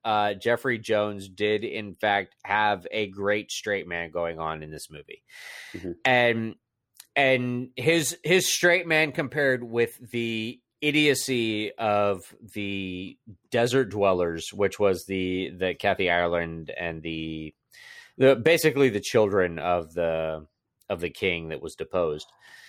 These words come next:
Speaker 1: Hi-, his straight man in those situations was, was great. He did a great job with that. Um,
Speaker 2: Yeah, I,
Speaker 1: and
Speaker 2: I do have to, I do wanna talk about the idiocy, 'cause they were
Speaker 1: Uh-huh.
Speaker 2: basically, the whole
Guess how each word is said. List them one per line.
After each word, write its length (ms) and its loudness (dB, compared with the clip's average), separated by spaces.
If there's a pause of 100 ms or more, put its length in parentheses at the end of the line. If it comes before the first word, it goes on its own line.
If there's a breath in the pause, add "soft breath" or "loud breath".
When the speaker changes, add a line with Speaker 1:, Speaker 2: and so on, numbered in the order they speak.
(800 loud breath)
Speaker 1:
Hi-, 280 6
his 260 4
straight 320 2
man 300 2
in 140 -2
those 200 4
situations 720 0
was, 540 0
was 220 -4
great. 540 -10
He 140 -10
did 180 0
a 40 0
great 260 0
job 240 -6
with 120 -10
that. 240 -10 (500)
Um, 640 -4 (1600)
Speaker 2:
Yeah, 80 2
I, 160 4
Speaker 1:
and 220 0
Speaker 2:
I 60 4
do 120 6
have 140 6
to, 120 -2
I 60 4
do 140 6
wanna 160 2
talk 260 -2
about 180 -6
the 140 -10
idiocy, 520 -8 (100)
'cause 260 -6
they 100 0
were 220 2 (140 loud breath)
Speaker 1:
Uh-huh. 240 2
Speaker 2:
basically, 460 4
the 100 2
whole 320 4